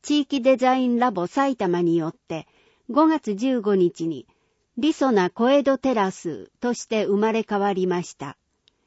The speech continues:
百年以上の歴史を持つ建物が、今後は産業やにぎわいの創出など、地域の魅力発信拠点として、川越を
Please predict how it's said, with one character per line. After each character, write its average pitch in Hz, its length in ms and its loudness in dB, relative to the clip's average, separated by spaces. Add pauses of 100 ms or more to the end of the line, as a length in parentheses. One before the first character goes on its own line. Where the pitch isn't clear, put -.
(360)
百 262 300 0
年 311 320 6
以 302 80 4
上 233 240 4
の 196 120 4
歴 196 220 -2
史 254 200 -2
を 240 100 2
持 226 140 0
つ 165 160 -12
建 214 300 -2
物 180 240 2
が、 156 220 -4 (460)
今 285 280 6
後 269 160 4
は 240 240 4 (380)
産 294 380 4
業 285 260 4
や 262 280 2
に 240 160 4
ぎ 294 160 6
わ 277 180 4
い 277 60 2
の 262 180 2
創 262 320 0
出 - 260 -6
な 247 180 2
ど、 180 200 -2 (340)
地 339 240 6
域 247 180 -2
の 196 160 4
魅 196 120 2
力 262 280 2
発 233 260 -2
信 254 260 2
拠 262 160 0
点 185 260 0
と 165 140 -6
し - 160 -12
て、 160 220 -10 (520)
川 262 280 2
越 277 440 2
を 247 240 0